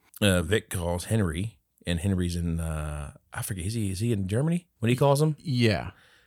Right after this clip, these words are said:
Speaker 1: And he's like, "Get here now.
Speaker 2: Mm-hmm.
Speaker 1: Shit's, it's going down."
Speaker 2: Mm-hmm.
Speaker 1: You know, so Henry starts to, like, go see his informants to figure out what's happening on this flight. So he meets with Tahara.
Speaker 2: Mm-hmm.
Speaker 1: That's her name, right?
Speaker 2: Tahar?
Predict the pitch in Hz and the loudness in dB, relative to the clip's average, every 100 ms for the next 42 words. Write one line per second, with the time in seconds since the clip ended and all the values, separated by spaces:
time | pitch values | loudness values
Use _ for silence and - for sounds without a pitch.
0 | _ 87 92 85 80 80 - _ _ - | _ -4 -2 0 -2 -4 -8 _ _ -16
1 | - 85 87 92 87 80 - _ _ - | -2 0 4 4 4 2 -4 _ _ -6
2 | 117 104 - 92 - 92 98 101 90 82 | 2 4 4 0 0 0 4 4 4 2
3 | 101 120 139 233 - - - 90 85 82 | 2 4 4 2 -4 -20 -4 0 2 0
4 | 80 87 - 82 92 95 92 92 92 - | -2 -4 -4 -2 0 2 2 0 -4 -6
5 | - 95 95 - 92 92 92 90 92 87 | 0 2 2 0 -2 0 0 2 0 0
6 | - 92 78 - 87 101 87 85 92 - | -2 -2 -2 -8 -6 -2 -2 -2 -4 -12
7 | _ - 90 98 87 90 85 82 - 80 | _ -6 -2 -2 -4 -4 -6 -8 -6 -6
8 | 78 _ - - 95 98 107 101 113 104 | -8 _ -10 -2 2 4 2 2 0 -2
9 | - 98 98 110 143 - 117 127 240 - | 0 -2 2 0 0 -2 2 2 0 -4
10 | 95 104 110 117 127 131 110 147 240 | -2 0 2 2 2 4 6 6 4